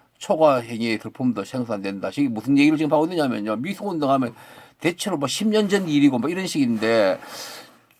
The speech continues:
대체로 어떤 뭔가 그 여성에게 그렇게 했겠지만도, 이를, 그렇게 일본은 또, 음, 뭐, 무슨 시인도 있었죠. 그런 일도 있었지만도, 일본은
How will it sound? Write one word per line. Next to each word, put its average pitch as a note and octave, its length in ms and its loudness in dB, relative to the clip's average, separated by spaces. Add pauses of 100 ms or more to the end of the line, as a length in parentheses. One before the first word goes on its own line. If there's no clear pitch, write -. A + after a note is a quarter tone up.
대체로 F#3 500 2
어떤 C3+ 320 -2
뭔가 C3 380 4
그 A#2 120 0
여성에게 C#3 540 0
그렇게 - 280 -6
했겠지만도, B2+ 640 -2
이를, G#3+ 240 -4
그렇게 G3+ 380 -10
일본은 F#3+ 520 0
또, A#2 340 -2 (880)
음, E2 460 -20 (140)
뭐, C3 200 -4
무슨 E3+ 220 -2
시인도 G#3 420 0
있었죠. D3+ 320 -2
그런 A2+ 180 -2
일도 G#2+ 140 -6
있었지만도, G2 540 -6 (360)
일본은 G3 600 -2